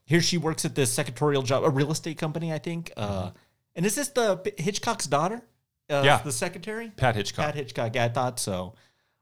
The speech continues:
Speaker 1: Uh, you know, and they're talking about all this and that, and then this, like, kinda like oil baron, <laughs> I imagine, comes in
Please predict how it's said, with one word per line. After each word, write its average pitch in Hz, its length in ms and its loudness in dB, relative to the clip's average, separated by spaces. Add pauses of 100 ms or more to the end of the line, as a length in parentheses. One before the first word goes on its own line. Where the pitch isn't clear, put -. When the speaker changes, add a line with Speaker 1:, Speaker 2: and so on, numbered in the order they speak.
(120)
Speaker 1:
Uh, 90 360 -4 (120)
you 208 140 -4
know, 190 100 4
and 170 80 2
they're 165 80 2
talking 135 360 2
about 120 280 4
all 120 160 4
this 113 280 0
and 107 160 0
that, 98 220 -2
and 101 100 -2
then 113 120 0
this, 107 300 -2
like, 101 140 -4
kinda 151 180 0
like 117 200 0
oil 110 320 2
baron, 107 420 0
<laughs> - 0 -
I 117 120 2 (160)
imagine, 147 500 2
comes 123 440 0
in 107 260 -2